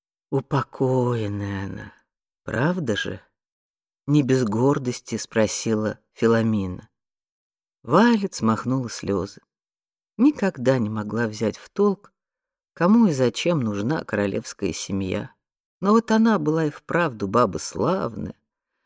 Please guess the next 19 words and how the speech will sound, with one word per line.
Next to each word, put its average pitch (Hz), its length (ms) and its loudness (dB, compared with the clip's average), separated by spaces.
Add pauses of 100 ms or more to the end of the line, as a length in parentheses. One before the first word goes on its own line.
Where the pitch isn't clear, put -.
(840)
балованная, 185 1080 8 (140)
а 147 140 -4
всё - 300 2
ж - 100 -2
таки - 240 -10
славная. 131 720 -2 (1600)
Убедившись, 160 560 2
что - 240 -4
усопшая 127 880 -4 (360)
и 110 100 -12
спальня 135 800 0 (460)
в - 80 -20
полном 110 360 2
порядке, 160 680 -2 (640)
они 214 200 8
пошли 185 300 0
прибирать 135 640 0
остальные 131 640 0
комнаты. 101 720 -8